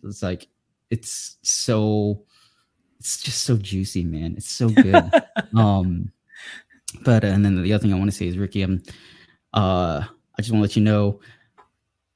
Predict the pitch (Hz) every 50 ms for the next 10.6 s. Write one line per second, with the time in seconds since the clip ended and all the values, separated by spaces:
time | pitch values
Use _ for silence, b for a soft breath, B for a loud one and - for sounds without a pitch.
0 | _ _ _ - 113 104 98 98 92 - 113 - - - 120 143 139 - - 151
1 | 139 127 123 127 127 127 127 127 131 127 127 123 120 101 - 92 92 95 95 90
2 | 92 82 82 87 82 85 85 85 85 104 104 98 - - - 113 - - - -
3 | 135 123 123 120 120 120 - 113 104 107 107 - 110 107 - - 117 107 107 104
4 | 104 - - - - 90 90 92 92 104 104 - - 107 98 92 92 - 92 87
5 | 92 87 104 120 - _ _ - - 98 92 82 - - - - - - - 101
6 | - - 87 87 90 87 85 92 90 90 98 110 - - - 85 87 87 87 87
7 | 82 78 78 80 92 - _ _ _ _ _ _ _ _ _ _ _ _ - 101
8 | 104 101 95 101 95 92 95 92 92 90 87 90 87 87 90 107 113 - 101 101
9 | 98 92 90 90 95 95 95 - 92 92 90 90 92 90 92 85 - 90 90 90
10 | 95 - - - 87 87 92 - - - 110 110